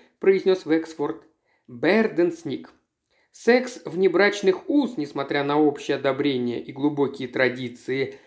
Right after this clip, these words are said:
этого феномена, всегда претил ему. То, что по работе ему почти ежедневно приходилось сталкиваться с супружеской изменой, ни на йоту не смягчило его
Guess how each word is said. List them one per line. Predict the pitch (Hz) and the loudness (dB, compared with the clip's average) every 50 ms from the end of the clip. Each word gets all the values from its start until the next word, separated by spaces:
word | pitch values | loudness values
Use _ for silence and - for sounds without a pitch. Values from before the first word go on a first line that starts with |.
| _ _ - | _ _ -10
этого | - 123 123 127 127 123 | -10 -6 -4 -2 -4 -4
феномена, | 120 - 127 131 170 233 262 247 240 233 233 226 226 - - | -2 -2 2 4 4 4 4 2 2 2 2 0 -2 -6 -12
всегда | - - 214 - - 156 156 | -10 -8 -8 -6 -2 -2 -4
претил | 156 - 165 190 190 - - 226 202 156 | -2 0 -2 -2 -2 -2 0 0 0 0
ему. | - - - 120 - 120 120 - _ _ _ _ _ _ _ _ _ | 0 -4 -6 -8 -8 -10 -14 -18 _ _ _ _ _ _ _ _ _
То, | - 247 240 214 | 2 4 4 4
что | 214 - - 208 196 | 4 2 0 -2 0
по | 196 - 185 | 0 2 2
работе | 196 190 175 196 220 214 214 - 175 | 2 2 4 2 2 2 0 -2 -2
ему | 170 170 170 175 185 | 0 0 2 2 0
почти | 180 175 165 165 - - - 180 180 160 - - - _ _ - | 0 -2 -4 -4 -6 -8 -4 -2 -2 -2 -2 -6 -16 _ _ -2
ежедневно | 170 170 165 180 170 170 196 190 180 170 | 0 0 0 0 0 2 2 4 4 2
приходилось | 160 - 165 165 - 165 156 165 170 165 165 160 - | 2 0 0 2 2 2 4 4 6 6 4 4 0
сталкиваться | - 165 165 160 160 - 156 151 151 - - 147 143 | -2 -2 -2 -2 -2 -2 -4 -4 -4 -4 -6 -8 -8
с | 143 | -8
супружеской | - - 156 151 - 160 170 160 151 160 160 - - 165 156 147 - 156 | -6 -6 -6 -4 0 2 2 2 2 2 0 0 2 2 2 4 2 -2
изменой, | 143 135 143 165 208 247 220 165 127 120 110 - - - _ _ _ | -6 -4 -2 0 2 2 2 2 0 -2 -4 -6 -12 -18 _ _ _
ни | - 147 160 175 | 0 2 2 4
на | 175 185 | 4 2
йоту | 190 208 262 302 302 277 | 0 0 0 -2 0 0
не | 233 220 208 | 0 -2 -2
смягчило | 208 - 180 175 175 - - - 220 226 214 | -2 -2 -4 -4 -4 -6 -6 -4 -2 -2 -2
его | 180 139 151 143 143 170 190 180 - | -2 -4 -2 0 2 2 2 2 0